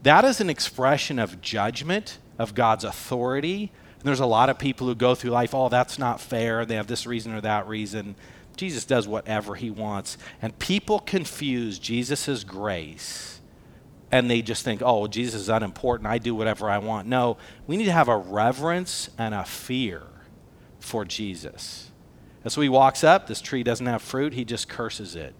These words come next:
Now, it's interesting the encouraging response that the di-, disciples have. Here, look at this, this interaction.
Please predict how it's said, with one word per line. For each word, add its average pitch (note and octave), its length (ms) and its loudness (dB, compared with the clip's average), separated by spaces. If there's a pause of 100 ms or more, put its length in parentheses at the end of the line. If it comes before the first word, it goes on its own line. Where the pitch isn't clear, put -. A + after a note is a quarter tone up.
(1000)
Now, C#3 140 6
it's C3 100 2
interesting C3 720 -2 (540)
the B2+ 220 0
encouraging A2+ 1000 -2 (300)
response A2+ 640 -4
that A2+ 160 -2
the A2+ 80 -4
di-, G2+ 220 0 (120)
disciples G#2+ 800 -2 (380)
have. G2 480 2
Here, C#3+ 180 4
look C3 180 0
at - 140 -6
this, G2+ 200 -4
this - 220 -4
interaction. F#2+ 800 -4